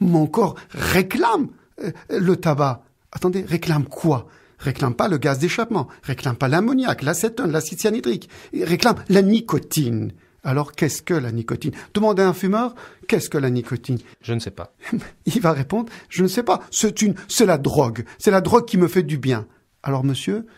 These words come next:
Speaker 1: quels sont les effets de la nicotine sur le corps humain, sur le cerveau humain ? Et qu'est-ce que la nicotine vous apporte ? Immédiatement,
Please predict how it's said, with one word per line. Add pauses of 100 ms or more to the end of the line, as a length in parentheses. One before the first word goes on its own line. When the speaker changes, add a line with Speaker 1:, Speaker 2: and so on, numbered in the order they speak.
(280)
Speaker 1:
quels
sont
les
effets
de
la
nicotine
sur
le
corps (200)
humain, (180)
sur
le
cerveau
humain ? (260)
Et
qu'est-ce
que
la
nicotine (320)
vous
apporte ? (580)
Immédiatement,